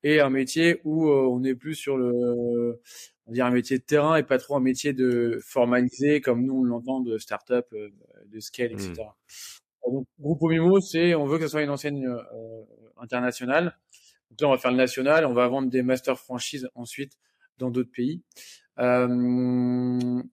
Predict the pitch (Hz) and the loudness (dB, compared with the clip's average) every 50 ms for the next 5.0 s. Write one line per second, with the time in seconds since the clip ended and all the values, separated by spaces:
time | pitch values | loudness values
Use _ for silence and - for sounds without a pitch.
0 | _ _ _ _ _ _ _ _ _ - 135 131 135 143 135 123 117 - - 143 | _ _ _ _ _ _ _ _ _ -2 2 4 4 6 6 4 4 4 4 4
1 | 151 151 - - 131 123 123 127 127 123 127 127 120 131 143 147 143 127 123 135 | 4 2 2 2 4 4 4 4 4 4 2 2 2 0 0 0 2 2 2 2
2 | 131 117 107 107 107 104 104 - - 131 127 123 - - 123 120 117 131 131 131 | 2 0 0 -2 -4 -6 -6 -4 -2 0 0 0 0 2 0 2 2 2 0 0
3 | - - 139 131 131 - 160 160 156 _ _ _ _ _ _ _ _ _ - 123 | 0 -2 -4 -2 -2 -2 -4 -4 -6 _ _ _ _ _ _ _ _ _ -10 -6
4 | 120 117 113 113 113 113 110 113 110 110 110 110 107 110 110 107 107 107 110 107 | -4 -2 -2 -2 -2 -2 -2 -4 -4 -4 -6 -6 -6 -8 -8 -8 -10 -10 -10 -12